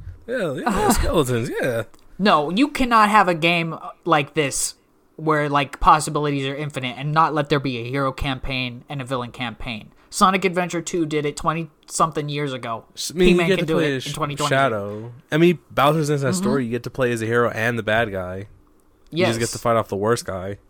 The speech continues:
Speaker 2: You want to play as the hero and the villain in these types of games, and, like, some Kirby games let you play as Meta Knight.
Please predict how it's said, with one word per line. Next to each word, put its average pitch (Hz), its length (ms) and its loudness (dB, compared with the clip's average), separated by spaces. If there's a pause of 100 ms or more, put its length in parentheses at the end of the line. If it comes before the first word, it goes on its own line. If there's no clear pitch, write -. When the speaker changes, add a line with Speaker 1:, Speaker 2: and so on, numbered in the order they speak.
(120)
Speaker 2:
You 190 140 2
want 196 340 6
to 208 100 -4
play 180 360 2
as 156 160 -2
the 151 80 -2
hero 165 320 2
and 147 120 -2
the 139 60 -4
villain 139 320 0
in 120 100 -10
these 113 140 -10
types - 280 -6
of 113 120 -16
games, 107 360 -10
and, 120 260 -12
like, 185 280 2 (180)
some 208 220 0
Kirby 180 220 0
games 151 260 -4
let 143 160 -4
you 143 60 -8
play 139 160 -2
as 123 80 -8
Meta 123 200 -8
Knight. 104 240 -16